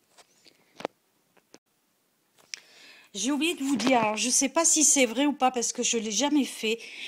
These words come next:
mais il paraît que la pâte à ce stade-là, on peut la congeler.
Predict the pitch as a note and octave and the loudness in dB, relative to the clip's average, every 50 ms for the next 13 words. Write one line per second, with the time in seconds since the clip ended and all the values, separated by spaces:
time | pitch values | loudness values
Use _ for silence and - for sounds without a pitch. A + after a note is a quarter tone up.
0 | - - _ A#3 B3+ B3+ C4 B3+ - B3+ B3+ B3+ - D4+ D4 D#4 D#4 D4+ - C#4 | -16 -10 _ 2 4 4 4 2 0 -4 -2 2 2 2 4 2 0 0 0 0
1 | B3+ A#3+ A#3+ A#3+ - C4+ C4+ C4 C4 - - A3 G#3+ - - C4 A#3+ G#3+ - - | 2 2 2 2 4 2 2 2 0 -4 -4 -2 -2 0 -2 0 0 0 0 2
2 | - D4 D4 A#3+ G#3 A#3 A3+ A#3 A#3 A#3 - A#3 A3 G3+ - A#3+ C4 B3+ B3 A#3+ | 0 0 0 0 0 2 2 2 2 0 -4 -8 -8 -8 0 2 4 4 4 2
3 | B3 - B3+ B3+ B3+ A#3 A3+ - F#3+ F3 F3 | 2 0 0 0 2 0 0 -2 -4 -6 -12